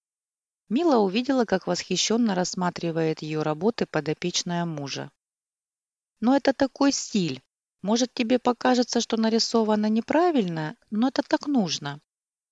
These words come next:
Вот смотри, видишь?» Она продолжила увлекательный рассказ, показывая мелкие штрихи и нужные неточности.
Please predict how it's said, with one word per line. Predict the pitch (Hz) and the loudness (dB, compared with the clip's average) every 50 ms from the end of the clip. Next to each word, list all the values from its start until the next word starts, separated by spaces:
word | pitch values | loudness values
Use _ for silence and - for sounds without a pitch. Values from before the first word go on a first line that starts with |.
| _ - | _ -2
Вот | - 269 - | -2 -2 0
смотри, | - - 339 339 - - 214 185 165 170 | 0 -2 -2 -2 0 0 0 0 0 0
видишь?» | 185 302 349 294 214 180 160 - - - _ _ _ _ _ _ _ | 2 2 4 4 2 0 0 -2 -4 -4 _ _ _ _ _ _ _
Она | - 180 196 247 320 - | -4 0 0 0 0 2
продолжила | - 233 220 208 240 254 247 226 226 196 202 196 | 2 0 2 4 2 2 4 2 2 2 2 0
увлекательный | 190 185 185 190 - - 196 190 - 185 175 175 170 165 | 0 -2 -2 -2 0 0 0 0 2 -2 -4 -2 -2 -2
рассказ, | 160 165 160 - - - 254 277 - | 0 0 -2 -2 0 2 2 2 2
показывая | - 185 175 - - 226 240 220 214 208 185 190 185 180 | 0 -2 -2 2 2 2 2 4 2 2 4 4 2 2
мелкие | 185 185 190 185 170 - - 175 175 | 2 2 0 0 -2 -2 -4 -4 -4
штрихи | 170 - - 180 185 - - - 262 | -4 -2 -4 -4 -4 -4 -6 -8 -10
и | 269 - 190 | -10 -6 -4
нужные | 185 202 214 214 208 214 208 208 202 | -2 0 0 0 0 0 0 0 0
неточности. | 202 208 190 - - 165 156 - - - 139 135 - - - - 139 | 0 -2 -2 -2 -2 -4 -2 -2 -4 -8 -6 -6 -6 -6 -6 -8 -14